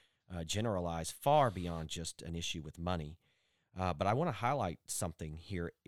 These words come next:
Christ is talking about human affection, what we want, what we love. Uh, something similar in Matthew six twenty-one,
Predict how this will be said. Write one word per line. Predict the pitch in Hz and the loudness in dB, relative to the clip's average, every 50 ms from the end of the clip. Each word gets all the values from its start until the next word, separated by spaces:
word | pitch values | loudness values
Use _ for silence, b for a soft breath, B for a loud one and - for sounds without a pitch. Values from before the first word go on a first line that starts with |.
| - - - - _ _ _ _ _ _ _ _ _ _ - | -16 -16 -18 -20 _ _ _ _ _ _ _ _ _ _ -6
Christ | - 117 143 185 - - | -2 -2 -2 -2 -2 -4
is | 120 - | -6 -6
talking | - - 120 127 135 - 113 92 | 0 2 2 2 2 0 -2 -2
about | 87 80 95 101 101 92 85 - - - _ _ _ _ _ _ _ _ _ _ _ _ _ - | 0 2 4 4 4 4 4 2 -2 -12 _ _ _ _ _ _ _ _ _ _ _ _ _ -20
human | - - - 113 110 95 87 | -8 0 2 4 4 4 2
affection, | - - - 92 - - - 78 73 71 | 0 -2 -4 -4 -4 -4 -6 -6 -6 -4
what | 78 95 107 - - | -2 -2 -2 -2 -2
we | 101 101 | -4 -4
want, | 92 87 92 87 82 - - - | -4 -4 -4 -6 -6 -8 -10 -16
what | - - 82 92 101 - 90 | -16 -6 -4 -2 -2 -2 -4
we | 95 98 95 | -6 -6 -4
love. | 87 87 87 82 73 64 55 - - _ _ _ _ _ _ _ _ _ | -4 -4 -4 -6 -6 -10 -14 -18 -20 _ _ _ _ _ _ _ _ _
Uh, | 90 90 85 85 80 - - _ _ _ | -4 -2 0 0 -2 -4 -10 _ _ _
something | - - 101 - - 90 87 | -6 -4 -4 -2 -2 -2 -2
similar | - - 110 104 101 92 92 90 87 | 0 2 2 2 4 4 4 2 2
in | 85 90 | 2 0
Matthew | 92 90 90 - 85 82 | 0 -2 -2 -4 -4 -4
six | - - 85 - | -4 -4 -4 -4
twenty-one, | - - 95 87 82 82 87 95 92 90 85 80 78 | -4 -4 -2 -2 0 0 0 0 2 0 0 -2 -6